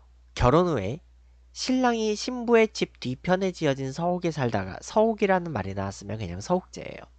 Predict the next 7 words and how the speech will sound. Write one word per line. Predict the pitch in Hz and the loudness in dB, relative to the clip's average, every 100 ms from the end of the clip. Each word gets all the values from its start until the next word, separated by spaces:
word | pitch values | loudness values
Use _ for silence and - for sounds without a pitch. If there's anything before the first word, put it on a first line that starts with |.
| _ _ _ - - - - - - | _ _ _ -20 -20 -16 -14 -16 -10
자식이 | - 113 - 135 | 0 0 0 -4
장성하면 | 127 - 95 113 107 110 165 | -6 -6 -6 -4 -2 -2 -4
신랑 | - 185 185 180 | -6 -4 -4 -6
집으로 | 139 131 160 | -8 -4 -4
함께 | 185 185 190 | -6 -6 -6
돌아가는 | 190 - 95 135 156 | -4 -4 -4 -2 -4
풍속이 | 180 208 196 - | -6 -10 -12 -14